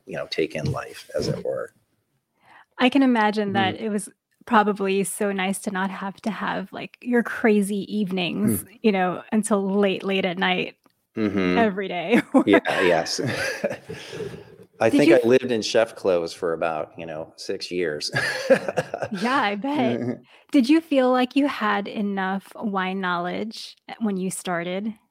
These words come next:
Speaker 1: Yeah, I think so. You know, I was always interested in the subject, and you can be, the thing, great thing about wine and, and cooking too, is you, you can kinda, there's enough resources out there to sort of, if you have the discipline,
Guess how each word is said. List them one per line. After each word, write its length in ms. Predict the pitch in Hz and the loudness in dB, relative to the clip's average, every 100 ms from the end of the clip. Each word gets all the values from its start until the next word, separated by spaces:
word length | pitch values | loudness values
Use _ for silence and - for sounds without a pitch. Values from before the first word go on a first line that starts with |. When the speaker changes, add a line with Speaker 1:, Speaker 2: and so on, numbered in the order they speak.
| _ _ _ _ _ | _ _ _ _ _
Speaker 1:
Yeah, 300 | 208 240 240 | 4 6 4
I 80 | 208 | 2
think 260 | - 190 190 | 2 2 2
so. 420 | - 113 107 107 | 6 8 8 6
You 120 | 139 143 | 2 4
know, 140 | 143 | 4
I 100 | 139 | 6
was 200 | 143 143 | 4 6
always 260 | 151 160 143 | 6 6 2
interested 460 | 127 - 107 107 | -4 -4 -4 -4
in 40 | 95 | -4
the 60 | |
subject, 480 | 87 87 78 92 - | -4 -4 -2 -4 -6
and 120 | 110 | -4
you 80 | 120 | -4
can 160 | 135 131 | -4 -2
be, 360 | 127 110 - _ _ 143 | 0 -2 -4 _ _ -4
the 100 | 139 | -2
thing, 280 | 202 170 | 2 0
great 260 | - 147 143 | 4 4 4
thing 140 | 127 | 0
about 220 | 107 95 92 | 2 0 0
wine 340 | 98 95 110 76 - | 0 0 -2 -4 -4
and, 200 | 170 160 151 | -2 -2 0
and 120 | 131 | -2
cooking 360 | - 165 120 110 | -2 -2 -2 -2
too, 240 | 139 123 | 2 4
is 180 | 98 - | 4 2
you, 160 | 117 117 | 0 2
you 120 | 127 | 2
can 160 | 127 131 | 4 0
kinda, 400 | - 175 107 101 - _ 127 | 2 2 4 2 -4 _ -2
there's 120 | 120 | 2
enough 300 | 120 143 110 | 4 2 2
resources 500 | 131 - 95 90 - | 2 4 2 0 -2
out 220 | 69 - | -2 0
there 180 | 76 78 | 0 0
to 240 | - 85 | -2 -6
sort 280 | 80 - 95 | -2 2 4
of, 140 | 87 - _ _ - | 2 -4 _ _ 0
if 140 | 147 | 4
you 60 | 147 | 4
have 100 | 131 | 6
the 80 | 113 | 4
discipline, 760 | 120 - 135 - 95 82 135 | 4 2 0 -2 -4 -4 -8